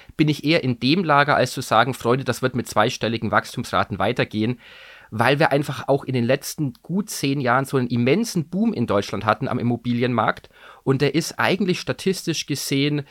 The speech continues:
ungewöhnlich. Klar, Immobilien steigen durchaus, aber dass wir so eine sehr, sehr gute Phase hatten, das ist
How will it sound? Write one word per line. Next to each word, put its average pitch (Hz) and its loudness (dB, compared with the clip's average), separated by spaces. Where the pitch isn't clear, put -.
ungewöhnlich. 113 2
Klar, 143 0
Immobilien 139 0
steigen 131 0
durchaus, 190 0
aber 120 -4
dass 123 -2
wir 123 -2
so 160 -4
eine 160 -2
sehr, 185 -4
sehr 208 -4
gute 196 -4
Phase 135 2
hatten, 127 0
das 123 -2
ist - -2